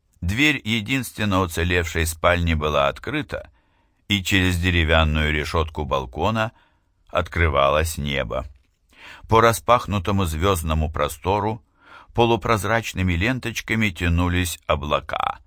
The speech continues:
в серебристой пыльце. С севера горизонт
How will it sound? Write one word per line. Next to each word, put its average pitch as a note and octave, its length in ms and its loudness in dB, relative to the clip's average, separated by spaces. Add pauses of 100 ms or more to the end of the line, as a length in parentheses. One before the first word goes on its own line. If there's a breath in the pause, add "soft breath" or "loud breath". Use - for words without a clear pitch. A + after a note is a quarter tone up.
(220)
в - 60 -20
серебристой F#2 720 0
пыльце. F2+ 540 -2 (720 loud breath)
С - 80 -8
севера F3 500 2
горизонт C3 800 -2